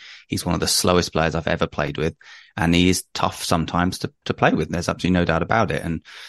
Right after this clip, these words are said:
it maybe does take something like the R N A or, or a major to come in and penalise a player like Padraig at, at a certain time in a major, and that would be, would be quite a hit to the system. But,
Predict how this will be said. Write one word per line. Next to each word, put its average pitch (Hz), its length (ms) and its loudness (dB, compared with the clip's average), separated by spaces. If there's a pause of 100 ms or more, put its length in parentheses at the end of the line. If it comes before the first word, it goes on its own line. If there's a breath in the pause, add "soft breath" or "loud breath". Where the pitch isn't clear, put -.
(200 loud breath)
it - 260 -2
maybe 92 320 4
does 90 280 2
take - 480 -4
something 85 440 -2
like 92 200 4
the 90 100 2
R 87 160 4
N 87 80 2
A 87 180 2
or, 82 200 -2
or 82 180 -6
a 85 60 -2
major 85 360 2
to - 120 -8
come 85 200 0
in 85 120 2
and 87 160 -2
penalise 90 440 4
a - 60 -16
player 85 200 2
like 80 180 0
Padraig 80 400 -2
at, 82 120 -2
at 85 100 -4
a - 20 -8
certain - 260 0
time 85 220 0
in 82 60 0
a - 20 0
major, 90 340 2
and 82 80 0
that 87 80 -2
would - 140 -8
be, 82 240 -6 (580 loud breath)
would 95 160 -4
be - 80 -2
quite 90 240 4
a 80 40 2
hit 87 180 2
to - 80 -12
the 85 60 -2
system. - 420 0
But, - 260 2